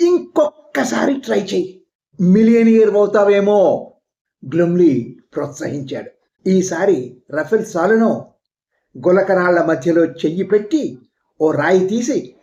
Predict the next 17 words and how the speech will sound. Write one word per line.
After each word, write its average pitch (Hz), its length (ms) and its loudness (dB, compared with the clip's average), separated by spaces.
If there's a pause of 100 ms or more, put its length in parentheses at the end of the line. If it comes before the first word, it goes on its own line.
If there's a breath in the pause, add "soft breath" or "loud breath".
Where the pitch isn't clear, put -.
(120)
పైకెత్తి, 208 760 0 (180)
"ఇదిగో, 190 640 0 (360)
ఇది 269 240 4
దొరికింది" 160 1120 0 (600)
అన్నాడు. - 360 -10 (720)
అది 139 220 -4
బరువైన 175 640 2
కోడిగుడ్డంత 147 920 0
ఉంది. 147 400 -6 (460)
దాన్ని 139 360 -4
చూసి 226 320 -6
కెవ్వున 330 840 -2
కేక 226 380 -2
పెట్టారు. 170 360 -4 (880)
అది 208 160 -4
నిజంగా 269 580 -2
వజ్రమే. 254 840 -2